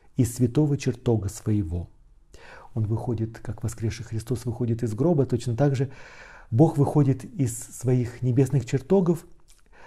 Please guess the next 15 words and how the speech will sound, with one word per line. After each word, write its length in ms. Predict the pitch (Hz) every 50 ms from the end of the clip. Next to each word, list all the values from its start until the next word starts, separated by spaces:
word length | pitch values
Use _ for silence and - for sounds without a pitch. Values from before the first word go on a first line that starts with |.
| - -
для 160 | 127 135 143
того, 200 | - 160 165 185
чтобы 440 | 180 - - 170 151 143 147 143 147
судить. 880 | - - - 156 147 117 101 104 98 87 - - - - - - - - - - -
Судить 600 | - - - - 127 117 110 127 180 180 180 - - -
означает 500 | 190 139 110 123 113 117 143 139 - -
царствовать, 760 | - - 113 104 98 - - - - - 117 110 107 - - - -
для 180 | 147 117 113
того, 160 | 113 - 117 113
чтобы 240 | - 117 107 113
воцариться. 840 | 101 117 117 - - 123 123 117 113 104 - - - - - 143 147 - - - - - - - - - - - - - -
И 240 | 123 120 120 120 131
вот 280 | 123 113 127 120 -
такими 340 | - 127 - - 139 131 131 -
удивительными 760 | - 135 113 120 127 143 143 - 120 120 120 113 113 113 117